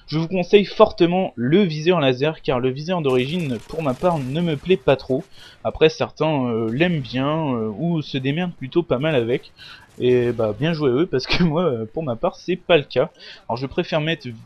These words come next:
vraiment un viseur laser qui permet de accroître ma précision. Ensuite je mets la poignée qui pour moi est l'un des accessoires indispensables sur un fusil mitrailleur, quel qu'il soit, hein. Franchement mettre une poignée, euh,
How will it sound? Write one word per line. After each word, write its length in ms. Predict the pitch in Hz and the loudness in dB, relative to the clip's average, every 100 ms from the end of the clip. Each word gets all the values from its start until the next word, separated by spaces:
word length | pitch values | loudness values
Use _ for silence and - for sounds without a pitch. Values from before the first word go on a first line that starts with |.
| - | 0
vraiment 320 | 147 170 156 | 2 4 0
un 20 | |
viseur 480 | 127 120 139 151 156 | -2 -6 -6 2 2
laser 360 | 135 127 160 - | 2 0 -4 -6
qui 140 | 123 | -12
permet 300 | - 127 147 | -6 -4 -4
de 260 | 120 117 - | -4 -6 0
accroître 500 | 156 - - 185 143 | 0 0 -4 -4 -4
ma 160 | 127 123 | -6 -4
précision. 600 | - 190 - 123 123 175 _ _ _ _ _ - - - - - - - | -2 -2 -4 -8 -6 -8 _ _ _ _ _ -20 -20 -20 -20 -20 -10 0
Ensuite 380 | 208 - 226 143 | 0 0 -6 -2
je 160 | 139 | 0
mets 260 | 190 220 220 | 4 2 2
la 320 | 131 131 208 | -2 2 2
poignée 500 | 220 - 156 147 165 | 2 0 0 0 -2
qui 160 | 160 - | -4 -10
pour 200 | - 131 | -8 -6
moi 180 | 175 151 | -2 -2
est 40 | 127 | -2
l'un 340 | 135 147 143 | -2 -2 -2
des 460 | 123 120 117 117 143 | -4 -4 -2 -2 -4
accessoires 480 | - 151 - 175 - | -4 -8 -4 -4 -2
indispensables 720 | 147 151 - 139 - 175 - | -4 -4 -8 -8 -4 -4 -6
sur 320 | - 170 160 | -8 -4 -4
un 60 | 143 | -4
fusil 320 | - 151 165 | -8 -8 -6
mitrailleur, 480 | 143 - 120 131 - - - - - | -4 -2 -2 -2 -6 -16 -20 -20 2
quel 140 | 175 | 2
qu'il 240 | - 156 139 | 2 -6 -8
soit, 300 | - 131 143 | -2 -2 -2
hein. 300 | 123 120 113 | -4 -6 -8
Franchement 360 | - 123 156 160 | -8 -8 -6 -4
mettre 260 | 139 - | -4 -6
une 100 | 156 | -8
poignée, 460 | 139 135 139 165 135 | -4 -4 -2 -2 0
euh, 340 | 120 113 113 | 0 -2 -4